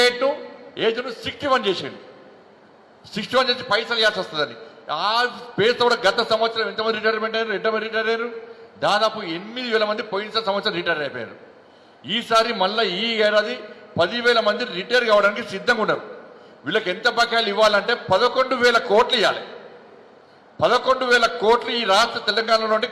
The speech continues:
కాంగ్రెస్ పార్టీ ప్రభుత్వం చెల్లించడానికి సిద్ధంగా ఉండాలి. కానీ పైసలు లేవు. మీ డిఏలకు పైసలు ఉండయి,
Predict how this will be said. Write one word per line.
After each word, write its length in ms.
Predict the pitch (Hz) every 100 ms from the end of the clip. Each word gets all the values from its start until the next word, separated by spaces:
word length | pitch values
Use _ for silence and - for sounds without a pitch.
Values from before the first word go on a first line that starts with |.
| 196
కాంగ్రెస్ 400 | 208 226 226 -
పార్టీ 160 | 208 208
ప్రభుత్వం 320 | 202 214 247 247
చెల్లించడానికి 520 | 214 220 240 233 247 208
సిద్ధంగా 280 | - 262 247
ఉండాలి. 260 | 254 196 117 - - - - - - - - -
కానీ 140 | 202 226 -
పైసలు 320 | 175 175 160
లేవు. 120 | 160 151 - - - - - - -
మీ 60 | 233 202
డిఏలకు 320 | 233 262 269 269
పైసలు 240 | 247 262
ఉండయి, 220 | 262 262